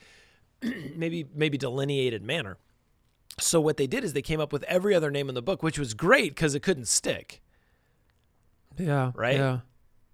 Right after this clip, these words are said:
Speaker 1: They were
Speaker 2: Yeah.
Speaker 1: like, "Oh, they're, you know, something's nefarious here. They're baiting and switching," which we really weren't. We were just,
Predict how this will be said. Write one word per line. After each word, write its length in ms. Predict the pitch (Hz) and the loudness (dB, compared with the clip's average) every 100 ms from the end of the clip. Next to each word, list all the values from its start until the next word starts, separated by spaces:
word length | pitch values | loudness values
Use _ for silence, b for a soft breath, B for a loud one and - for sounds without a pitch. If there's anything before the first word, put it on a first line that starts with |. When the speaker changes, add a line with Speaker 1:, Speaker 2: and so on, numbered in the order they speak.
| _ _ _ _ | _ _ _ _
Speaker 1:
They 140 | 135 | 2
were 60 | 131 | 4
Speaker 2:
Yeah. 60 | |
Speaker 1:
like, 140 | 123 113 | 2 4
"Oh, 320 | 160 160 131 | 6 6 4
they're, 300 | 123 131 120 | 0 -4 -4
you 180 | - 139 | -6 -6
know, 80 | 127 | -4
something's 500 | - 202 185 185 151 | 4 4 6 2 4
nefarious 840 | 175 - - 180 180 170 175 147 | 4 4 6 8 8 6 2 2
here. 560 | - 196 180 127 127 131 B B - | 2 2 2 2 0 -4 B B 0
They're 140 | 170 | 2
baiting 440 | 151 127 170 180 170 | 4 6 6 4 0
and 140 | 147 | -2
switching," 420 | - 180 - 131 | -2 -2 -4 -6
which 220 | 127 151 151 | -6 -6 -4
we 160 | 160 | -4
really 300 | 143 185 156 | 0 2 2
weren't. 240 | 127 170 107 | 0 -4 -6
We 100 | 110 | -6
were 120 | 110 | -6
just, 320 | 101 139 - | -2 -2 -4